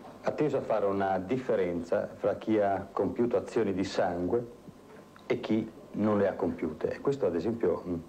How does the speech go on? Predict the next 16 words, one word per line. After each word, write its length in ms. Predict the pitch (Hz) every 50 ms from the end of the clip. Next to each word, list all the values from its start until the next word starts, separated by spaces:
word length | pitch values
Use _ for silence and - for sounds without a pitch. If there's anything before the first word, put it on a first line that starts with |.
| - - - - -
tra 100 | - -
voi 160 | 85 90 90
tre 160 | 87 - 101 95
è 40 | 90
il 80 | 87
caso 560 | - - 92 87 90 87 - - 90 87 85 82
suo, 400 | - - - 123 104 95 87 80
Curcio. 500 | - 98 92 85 82 - - - - - - - - - - -
Lei 140 | 110 117
non 180 | 107 104 101 104
ha 20 |
avuto 300 | 104 104 117 131 131 123
l'occasione 720 | 113 107 - - 107 101 - 123 131 117 98 92 90 85 85
di 400 | 80 87 85 82 82 - - - - - - - - - - - - - -
sparare, 540 | - - - - 104 98 101 95 85 87 90
di 200 | 90 95 92